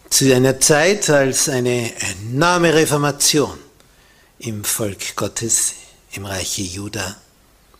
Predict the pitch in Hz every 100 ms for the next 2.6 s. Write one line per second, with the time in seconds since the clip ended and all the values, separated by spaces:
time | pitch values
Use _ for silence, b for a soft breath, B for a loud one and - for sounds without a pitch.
0 | _ - - - - - - - - -
1 | - - _ _ _ _ _ _ 123 135
2 | 143 151 143 147 151